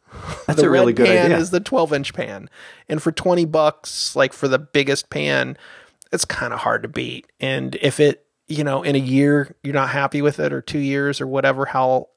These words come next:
Speaker 2: however long, I don't know how you cook. Um, <laughs> may-, maybe you, maybe you like to pound, <laughs> pound tortillas with a rock in 'em.
Speaker 1: Probably not,
Speaker 2: Um,
Speaker 1: but yeah.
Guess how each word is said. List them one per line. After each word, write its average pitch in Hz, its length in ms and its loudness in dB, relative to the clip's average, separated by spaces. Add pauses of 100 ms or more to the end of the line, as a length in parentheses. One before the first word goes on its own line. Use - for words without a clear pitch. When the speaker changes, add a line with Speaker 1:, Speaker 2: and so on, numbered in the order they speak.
(100)
Speaker 2:
however 131 280 -2
long, 127 200 -2
I 131 100 -10
don't 127 140 -10
know 127 60 -6
how 135 120 -8
you 135 160 -8
cook. - 320 -8 (500)
Um, 127 380 -2 (300)
<laughs> - 240 -4
may-, 175 260 -2
maybe 175 300 -8
you, 135 200 -6 (400)
maybe 156 180 4
you 147 80 4
like 156 180 2
to 151 80 0
pound, 151 520 0 (140)
<laughs> - 140 -20
pound 180 240 2
tortillas 165 420 0
with 156 80 4
a 143 80 4
rock 135 380 2
in 135 100 -2
'em. 131 200 0 (120)
Speaker 1:
Probably 120 420 0
not, 135 180 2
Speaker 2:
Um, 131 120 -4
Speaker 1:
but - 140 0
yeah. - 220 -4